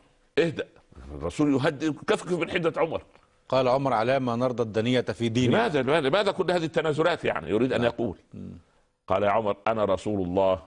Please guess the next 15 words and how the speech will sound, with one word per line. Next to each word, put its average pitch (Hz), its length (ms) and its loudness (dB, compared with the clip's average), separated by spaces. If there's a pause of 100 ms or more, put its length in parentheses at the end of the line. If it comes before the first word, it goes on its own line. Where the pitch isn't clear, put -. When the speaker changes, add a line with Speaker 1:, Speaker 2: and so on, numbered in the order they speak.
Speaker 1:
ولن 101 320 2
يخزيني 95 560 0
أبدا." 76 300 -4 (1600)
عمر 135 320 0
يبدو 113 520 -4 (1080)
ما 98 120 0
دخلت 95 420 -6
القناعة 90 560 -6
إلى 78 160 -6
قلبه، 69 360 -12 (200)
وكان 107 200 -6
رجل 113 340 -4
يعمل 107 260 -6
عقله 80 440 -8
عجيب. 82 340 -10